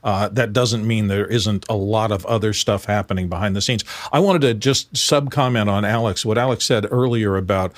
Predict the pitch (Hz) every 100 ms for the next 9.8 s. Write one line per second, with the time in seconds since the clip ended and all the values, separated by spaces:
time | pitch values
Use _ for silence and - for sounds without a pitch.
0 | - - - 131 120 - 135 151 131 110
1 | 98 - _ _ 101 110 - 139 127 120
2 | - - 135 139 107 95 95 - 92 87
3 | - - - 135 120 113 160 190 180 120
4 | 113 135 - 107 92 113 120 - 76 78
5 | 101 107 98 - - 143 160 - 131 98
6 | 90 87 82 82 - 104 104 107 104 -
7 | 139 127 95 101 104 101 117 139 170 147
8 | 123 - 156 160 156 147 131 - 131 110
9 | 98 92 - 170 180 101 80